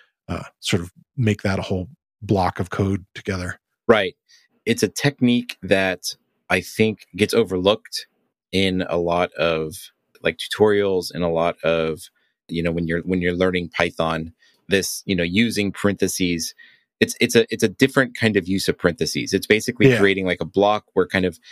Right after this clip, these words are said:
Speaker 2: everything in that block is sort of,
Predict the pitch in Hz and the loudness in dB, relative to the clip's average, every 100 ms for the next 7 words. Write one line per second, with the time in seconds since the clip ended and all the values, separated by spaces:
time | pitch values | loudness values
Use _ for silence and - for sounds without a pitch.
0 | - _ 120 113 123 123 117 110 - 110 | -20 _ 0 2 2 2 2 0 -2 0
1 | 107 95 85 95 95 90 - - _ _ | 2 2 0 2 2 2 -6 -20 _ _
2 | - 90 - 98 95 82 - | -2 0 2 2 2 0 -10